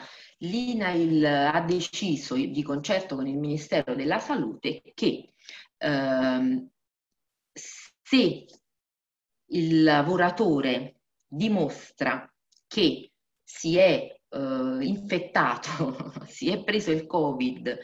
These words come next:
sul luogo di lavoro, può essere risarcito. Ok? Non si è ancora capito in quali modi, in quali tempi, eccetera. Mm, mi pare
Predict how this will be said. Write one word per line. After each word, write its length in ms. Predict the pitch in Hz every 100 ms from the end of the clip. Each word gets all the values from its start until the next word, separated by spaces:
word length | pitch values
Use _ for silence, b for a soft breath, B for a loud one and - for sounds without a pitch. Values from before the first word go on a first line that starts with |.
| B B
sul 440 | _ - - 196 156
luogo 440 | 151 180 135 123
di 120 | 135 208
lavoro, 760 | 262 120 104 147 220 - - _ _
può 300 | 294 277 269
essere 840 | - 190 - - 185 180 190 - -
risarcito. 880 | 156 127 104 - - 92 131 147 - _ _
Ok? 500 | 170 214 190 - -
Non 160 | 180 175
si 60 |
è 40 | 175
ancora 320 | 175 247 233
capito 300 | 190 175 175
in 100 | 170
quali 240 | 160 160 160
modi, 260 | 185 170
in 80 | 156
quali 240 | 151 143 147
tempi, 480 | 143 143 - - _
eccetera. 300 | 139 143 143 B - _ _ _ _ _ 147
Mm, 260 | 147 147 143 -
mi 220 | - 175 175
pare 440 | 247 233 - -